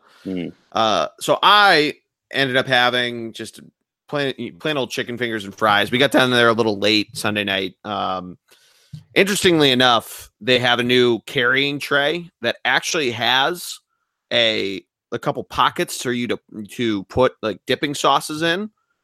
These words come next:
Speaker 2: You know how, like, if you get a carry, like, a soda tray and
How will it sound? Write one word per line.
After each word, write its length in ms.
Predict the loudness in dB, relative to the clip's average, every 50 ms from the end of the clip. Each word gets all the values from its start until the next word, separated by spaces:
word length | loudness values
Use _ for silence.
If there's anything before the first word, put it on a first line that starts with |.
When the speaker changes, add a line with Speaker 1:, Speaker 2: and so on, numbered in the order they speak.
| _ _ _ _ _ _ _ 0
Speaker 2:
You 80 | 0
know 80 | 2 4
how, 180 | 4 4 4
like, 220 | 4 2 2 0 -6
if 80 | -8
you 80 | -8 -10
get 200 | -4 0 0 2
a 60 | 2
carry, 400 | 0 -2 -2 0 0 0 0 0 -2
like, 180 | -4 -4 -4
a 100 | -6 -8
soda 320 | -8 -6 -4 -4 -4 -4 -6
tray 460 | -8 -4 -2 0 0 0 0 0 -2
and 200 | -4 -6 -12